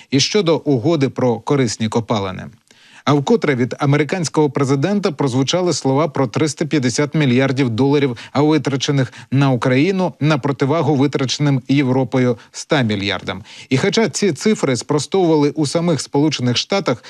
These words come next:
схоже, на думку президента Трампа, важливіші не факти, а те, що він говорить.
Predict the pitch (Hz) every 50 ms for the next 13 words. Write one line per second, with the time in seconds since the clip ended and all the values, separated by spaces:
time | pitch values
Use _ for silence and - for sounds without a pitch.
0 | - - - - - 190 180 143 156 139 139 131 123 175 165 147 - 139 120 -
1 | 127 127 123 131 123 160 151 131 - - 117 101 - 165 170 160 139 - 127 110
2 | 113 107 104 123 131 131 147 139 - - 139 120 - - - - _ 131 143 147
3 | 131 - - 165 170 131 - - 143 123 110 - - - 120 127 127 - 151 147
4 | 135 123 - - 123 113 117 120 110 104 101 _ - 123 120 127 120 107 107 101
5 | 90 90 92 -